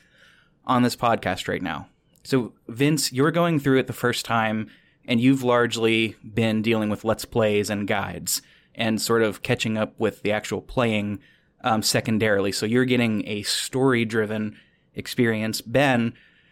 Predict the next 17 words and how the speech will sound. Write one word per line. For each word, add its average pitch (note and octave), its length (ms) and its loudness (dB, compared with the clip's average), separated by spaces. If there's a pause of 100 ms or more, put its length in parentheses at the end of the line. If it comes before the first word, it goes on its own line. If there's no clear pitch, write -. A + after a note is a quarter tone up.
(160)
this C3 180 0
is A2+ 120 0
your B2 140 4
first B2 260 0
time A#2 200 0
playing A#2 240 0
the A2 80 0
game. A2 200 0
You're G#2+ 100 -6
playing A2+ 260 -2
the G2+ 80 -2
Switch - 480 -2
port, A#2 380 0
so A#2 120 -4
not A2 240 -2
the A2 120 -2
original. A2 680 0